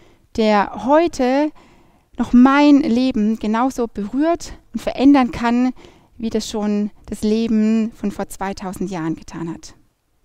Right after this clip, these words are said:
Jesus ist König. Alle Linien im Alten Testament laufen auf Jesus als den Messias, als den gesalbten König zu. Er selbst sagt,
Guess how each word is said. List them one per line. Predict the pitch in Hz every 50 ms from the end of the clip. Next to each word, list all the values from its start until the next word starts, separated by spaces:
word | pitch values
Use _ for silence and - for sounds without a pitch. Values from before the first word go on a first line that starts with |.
| _ _ _ _ _ _ _ _ _ _ _ _ - - - _ _ - -
Jesus | - 214 240 285 302 - 330 339 349 - - - - - - _ _ _ _ _ -
ist | 226 220 - - - -
König. | - 190 170 185 196 - - - - - _ _ _ _ _ _ _ _ _ _ _ _ _ _ _ - - - - - - -
Alle | - 254 262 277 277 285 277 - -
Linien | - 220 220 240 269 302 302 277 262 277 285 294 311 339 339 - - - _ _ -
im | - 226 220 214 - -
Alten | - 220 262 294 294 277 240 240
Testament | - 262 262 - - 226 214 226 233 226 220 233 240 - - - - _ _ _ _ -
laufen | - 214 214 220 247 269 - - 254 233 240 247 254 -
auf | - 214 208 - -
Jesus | 220 233 240 - 220 214 220 - - - _ _ _ _ _ _ _
als | - 208 208 -
den | - 214 214
Messias, | 208 208 - - - 233 190 - - 226 - - -
als | - 208 - -
den | 214 208 208 175
gesalbten | - 190 - - - 190 208 - - 185
König | 156 - - 190 175 170 - -
zu. | - - 202 - - 185 - _ _ _ _ _ _ _ _ _ _ _ _ _ - - -
Er | 208 214
selbst | - - 269 277 285 285 - - -
sagt, | - 214 202 190 - - -